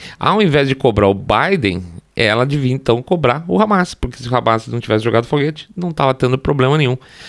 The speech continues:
Mas, por alguma razão, o Guga Chakra acha que a opinião de uma antissemita tem importância pra tá lá na timeline dele.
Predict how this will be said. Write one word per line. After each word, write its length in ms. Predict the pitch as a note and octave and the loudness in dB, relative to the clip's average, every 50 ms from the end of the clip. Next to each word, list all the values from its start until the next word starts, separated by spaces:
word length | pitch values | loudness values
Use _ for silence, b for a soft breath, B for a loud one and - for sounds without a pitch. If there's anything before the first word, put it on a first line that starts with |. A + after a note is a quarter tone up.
| B B B B | B B B B
Mas, 600 | - F#3+ G3 F3+ D#3+ D3+ C#3+ C#3+ C#3+ D3 D#3 D#3 | -4 -2 0 2 4 4 4 4 4 2 2 0
por 260 | - - D3 D3+ C#3+ | -2 2 2 4 4
alguma 400 | C#3 C3+ C#3 C3 A#2+ A2+ A2+ A#2 | 4 2 2 2 2 2 4 4
razão, 400 | B2 C3 C3+ C3+ A#2+ A2 G#2+ A#2+ | 2 2 2 2 2 2 2 2
o 20 | A#2+ | 0
Guga 320 | A2+ A2+ A2+ A2+ A#2 B2+ | -2 -4 -2 -2 -2 -2
Chakra 480 | B2+ - - F#2+ F#2+ F#2+ - - - - - | 0 -2 -2 -2 -2 -2 -2 -6 -8 -4 -2
acha 300 | - F#2 F#2+ - - G2 | -2 -2 -2 -2 -4 -4
que 120 | - - | -2 -2
a 20 | A2+ | 0
opinião 420 | A2 B2 B2 A#2+ G2 F2+ F#2 F#2+ F#2 - - | 0 0 -2 0 -2 -2 -2 -4 -8 -10 -6
de 100 | G2 G2+ | -4 -2
uma 240 | F#2+ F#2+ F#2 - - _ | 0 0 0 0 -2 _
antissemita 800 | - C3+ C#3 - - B2+ - C#3+ C3 G#2 G2 G2 - - G2+ G2+ | -2 -2 -2 -2 -6 -4 -2 -2 0 0 0 -2 0 -2 -2 -4
tem 320 | - - - G#2+ G2+ G2+ | -4 -4 -4 -4 -4 -2
importância 600 | G#2+ A2 - - A#2+ - - F2+ E2+ F2+ - - | -4 -4 -2 -4 -4 -2 -2 -4 -4 -2 -4 -6
pra 120 | - G2+ G2+ | -6 -6 -6
tá 140 | - - - | -4 -4 -4
lá 160 | - - F2 | -2 -2 -2
na 100 | F2 E2+ | -4 -2
timeline 480 | - F#2 E2+ E2+ E2+ E2+ D#2 E2 E2+ | 0 0 0 0 0 0 -2 -2 -2
dele. 280 | D#2 - G1+ G1+ E2 | -4 -4 -6 -6 -8